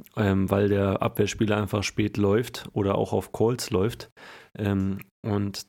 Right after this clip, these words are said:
das wollen wir damit so ein bisschen umgehen. Wir callen schon was, aber callen nur eine einzige Sache. Ähm, ja, ich bin mir jetzt nicht so sicher. Äh, ich hoffe einfach jetzt, dass kein Gegner uns da, äh, ähm, hört. Aber wir callen,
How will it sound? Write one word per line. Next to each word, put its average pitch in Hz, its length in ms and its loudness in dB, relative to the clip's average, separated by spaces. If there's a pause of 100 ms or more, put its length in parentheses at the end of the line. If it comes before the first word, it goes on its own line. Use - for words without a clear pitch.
das - 420 0
wollen 107 240 2
wir 104 80 0
damit 104 280 0
so - 80 -2
ein 101 60 0
bisschen 104 240 -2
umgehen. 101 400 0
Wir 101 120 -2
callen 147 280 0
schon 90 240 -4
was, 113 320 -2 (480)
aber 104 240 0
callen 113 340 0
nur 107 460 0 (180)
eine 123 320 0
einzige 110 460 0
Sache. 107 440 0 (440)
Ähm, 104 480 0 (120)
ja, 113 420 2
ich 101 180 -8
bin 117 120 0
mir 123 80 2
jetzt 107 120 -4
nicht 110 160 -2
so 117 100 -2
sicher. 107 560 -2
Äh, 101 580 -6
ich - 180 -6
hoffe 117 200 4
einfach 98 400 0
jetzt, 95 420 -2
dass 98 200 -2
kein 98 200 2
Gegner 101 340 0
uns 95 240 0
da, 92 600 0 (580)
äh, 113 60 -4
ähm, 92 180 0
hört. 98 380 0 (440)
Aber 101 460 2
wir 95 240 2
callen, 101 600 2